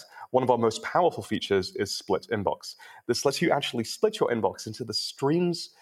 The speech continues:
that you care about the most and which you can then focus on. So for example, I have streams for the design tool Figma,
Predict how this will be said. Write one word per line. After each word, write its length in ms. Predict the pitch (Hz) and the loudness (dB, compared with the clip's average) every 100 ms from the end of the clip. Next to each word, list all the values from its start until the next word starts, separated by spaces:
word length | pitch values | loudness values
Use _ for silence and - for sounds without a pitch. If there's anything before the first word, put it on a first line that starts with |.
| - - | -6 -2
that 180 | 113 | 0
you 100 | 123 | 0
care 320 | 117 - 139 135 | -2 0 2 4
about 300 | 120 107 - | 4 2 2
the 60 | |
most 320 | 98 147 - | 2 2 0
and 80 | 120 | -2
which 120 | 113 | 0
you 60 | 180 | 0
can 120 | 156 | 0
then 120 | 165 | 0
focus 340 | 160 165 175 - | 2 0 0 -8
on. 140 | - - - - - | -8 -12 -20 -20 -4
So 160 | - 127 | 0 2
for 140 | 120 | 2
example, 460 | 113 113 113 107 - | 4 2 2 2 4
I 140 | 110 | 2
have 180 | 107 104 | 2 -2
streams 440 | - 117 113 110 | 0 2 2 0
for 180 | - 107 | 2 2
the 140 | 101 | 2
design 400 | 98 95 101 104 | -2 2 2 2
tool 320 | 95 104 90 85 | 0 0 0 0
Figma, 400 | 190 180 165 | 0 4 2